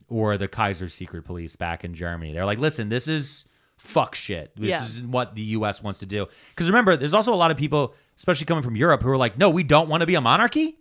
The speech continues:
Speaker 2: Yeah.
Speaker 1: I know that we don't, I know that now there's a lot of people here who wanna be a fucking monarchy, but there was a very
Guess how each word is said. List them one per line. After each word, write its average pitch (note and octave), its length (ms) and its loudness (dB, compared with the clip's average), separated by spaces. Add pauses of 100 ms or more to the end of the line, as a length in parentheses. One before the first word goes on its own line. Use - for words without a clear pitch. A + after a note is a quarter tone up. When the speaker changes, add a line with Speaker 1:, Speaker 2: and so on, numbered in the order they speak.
(160)
Speaker 2:
Yeah. A3+ 400 -2
Speaker 1:
I F3+ 120 6
know G3+ 180 4
that G3+ 180 2
we F3 120 4
don't, E3 200 2 (280)
I E3+ 80 2
know G#3 100 6
that F3+ 160 2
now C#3 220 6
there's C#3 120 -2
a B2 40 -2
lot A#2 160 2
of - 40 -6
people C3 180 0
here C3 120 2
who A#2 60 2
wanna G2+ 320 -2
be G3 80 2
a G3+ 40 0
fucking G#3 300 0
monarchy, A3 400 0
but D3 140 -2
there E3+ 120 6
was E3+ 140 2
a D3 60 0
very C3+ 600 4